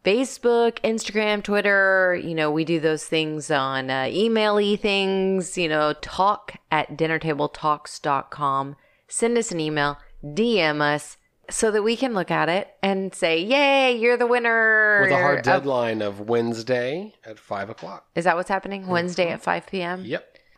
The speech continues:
Speaker 1: Wednesday at five P M, we would like to give you a free, amazing basket of delicious farm fresh goodies.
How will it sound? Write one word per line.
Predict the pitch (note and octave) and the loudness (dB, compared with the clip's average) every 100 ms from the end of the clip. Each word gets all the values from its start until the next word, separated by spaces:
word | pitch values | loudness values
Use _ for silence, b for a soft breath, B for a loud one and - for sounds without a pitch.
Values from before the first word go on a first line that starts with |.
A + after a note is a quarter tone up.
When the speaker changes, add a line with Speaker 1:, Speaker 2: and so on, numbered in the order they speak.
| - | -6
Speaker 1:
Wednesday | E3+ A3+ B3+ A#3+ B3 B3 A#3 | -2 0 0 -2 0 0 0
at | F3 | -2
five | - G3+ G3+ G3+ - | -2 0 0 -2 -6
P | G3 F#3+ | -4 -2
M, | F#3 F#3 | -2 -2
we | F#3+ | -2
would | G3+ F#3 | 0 0
like | F3 E3 - | 0 -2 -6
to | |
give | D3 D#3+ D#3 C#3+ - | -8 0 0 -2 -12
you | D#3+ F#3+ A#3+ G#3+ E3 D#3 C#3 | -12 -2 2 2 2 0 -2
a | D3 | -6
free, | - - F#3 G#3 A3 A3 E3 | -6 -6 -2 0 0 -2 -2
amazing | D#3+ E3 E3 F3+ F#3 F3+ | -2 0 0 0 -2 -2
basket | E3 D3+ - - D3 - | 0 0 -2 -4 -4 -4
of | C3+ | -6
delicious | C3+ C3 D#3 - D3+ - | -6 -4 -2 -2 -8 -4
farm | C#3 C3+ | -2 -2
fresh | - C3+ B2+ - - C#3 | -2 -2 -2 -4 -14 -8
goodies. | C#3 C3 - - - | -4 -4 -6 -14 -20